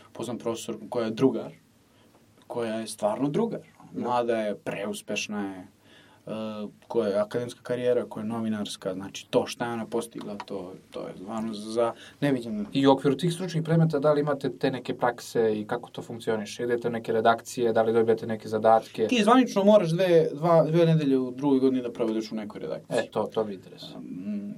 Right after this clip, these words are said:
Speaker 3: Jesi ti bio negde? Bio si, morao si.
Speaker 1: Jesam.
Speaker 3: Gde?
Speaker 1: Bio sam, bio sam na R T S-u.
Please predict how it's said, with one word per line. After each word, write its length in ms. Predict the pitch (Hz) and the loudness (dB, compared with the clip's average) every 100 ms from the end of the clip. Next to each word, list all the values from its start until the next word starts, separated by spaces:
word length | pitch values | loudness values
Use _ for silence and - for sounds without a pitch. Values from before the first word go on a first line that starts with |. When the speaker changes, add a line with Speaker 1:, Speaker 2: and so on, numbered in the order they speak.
| 135 | 0
Speaker 3:
Jesi 240 | 123 - | 0 0
ti 80 | 135 | -2
bio 180 | 123 110 | 0 -2
negde? 220 | 101 - - | -4 -12 -10
Bio 200 | 110 107 | -8 -8
si, 160 | - | -8
morao 160 | 104 104 | -4 -4
si. 200 | - - | -4 -8
Speaker 1:
Jesam. 180 | - 117 | -12 0
Speaker 3:
Gde? 140 | 113 | 2
Speaker 1:
Bio 240 | 131 143 156 | 4 2 0
sam, 260 | - 139 | 0 0
bio 100 | 131 | 0
sam 140 | 127 123 | -2 -4
na 80 | |
R 80 | 117 | -4
T 120 | - | -12
S-u. 220 | 95 - | -16 -16